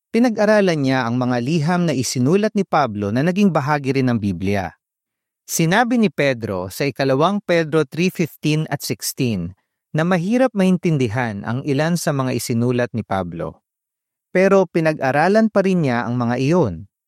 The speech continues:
at nagtiwala siyang tutulungan siya ni Jehovah na maintindihan ang matigas na pagkain na iyon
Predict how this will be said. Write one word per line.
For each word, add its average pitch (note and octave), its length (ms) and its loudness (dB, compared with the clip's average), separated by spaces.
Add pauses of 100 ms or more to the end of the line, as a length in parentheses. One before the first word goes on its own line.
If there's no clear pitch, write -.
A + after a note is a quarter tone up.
(380)
at D#3 160 -2
nagtiwala D#3 640 2
siyang D3+ 320 -2
tutulungan G#3 640 2
siya F3 240 -2
ni F#3+ 240 2
Jehovah A#2+ 560 0 (240)
na A#2 160 0
maintindihan F3+ 880 2
ang A#2 80 -2
matigas B2+ 560 -2
na F#3 80 -2
pagkain E3 480 0
na A3 80 2
iyon A2+ 560 2